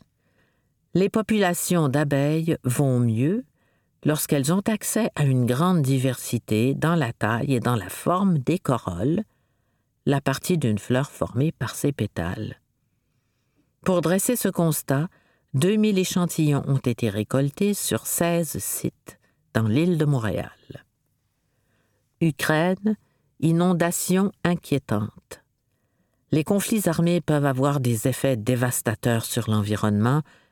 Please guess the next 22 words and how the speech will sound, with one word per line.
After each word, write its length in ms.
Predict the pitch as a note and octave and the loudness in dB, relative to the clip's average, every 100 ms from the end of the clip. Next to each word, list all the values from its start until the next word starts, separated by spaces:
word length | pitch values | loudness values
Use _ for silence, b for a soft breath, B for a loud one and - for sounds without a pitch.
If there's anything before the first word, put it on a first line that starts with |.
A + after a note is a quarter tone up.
| b b b _ _ _ _ | b b b _ _ _ _
comme 300 | - F#3+ F3 | 0 2 2
le 160 | C3 A#2 | 2 2
démontre 640 | A2 C#3+ A#2+ B2+ C3 - | 2 2 2 0 -2 -2
la 160 | A2 G#2+ | -2 -2
destruction 800 | A2+ D3+ - - C3 - C#3+ C#3+ | -2 -2 -4 -4 -4 0 0 2
du 200 | A#2 A2+ | 2 0
barrage 540 | A#2+ A#2+ C3 B2+ A2+ | 2 2 2 2 0
hydroélectrique 1300 | C3 A#2+ B2+ C3+ - C3+ C3 - - A2+ A#2+ - - _ _ _ - | -2 0 0 0 0 0 0 -4 -4 -4 -4 -8 -20 _ _ _ -2
de 260 | A#2+ B2 - _ | 0 0 -4 _
Kakhovka 960 | D#3+ - C#3 A#2+ - - G#2 G2 C#3 - _ _ _ _ _ _ C3 | -2 0 0 0 -6 -4 -2 0 -2 -8 _ _ _ _ _ _ 0
durant 400 | D3 C3+ B2+ A2+ | 0 2 2 2
l'invasion 680 | A#2+ C#3 B2 A2+ G#2+ G#2+ | 2 2 0 0 0 0
russe 500 | F#2+ B2 B2+ - - - _ _ | 0 -2 -2 -6 -10 -16 _ _
en 140 | - C#3+ | 0 0
Ukraine. 640 | A2 - E2 F#2 F#2 - _ _ _ _ _ _ _ _ _ _ _ | -2 -4 -4 -4 -8 -12 _ _ _ _ _ _ _ _ _ _ _
En 100 | D#3 | -2
plus 200 | D3 G3+ | 2 0
de 60 | D#3+ | 2
bouleverser 760 | D3 D3+ C3 C3 - D#3+ D#3+ | 2 2 0 -2 -2 0 2
les 240 | D3+ B2 C3 | 2 2 0
écosystèmes 680 | - B2+ - A2+ - A#2 | -2 -4 -2 -4 0 0
environnants, 640 | A2+ G2+ G2+ G#2 B2+ D3+ | 2 2 0 2 2 2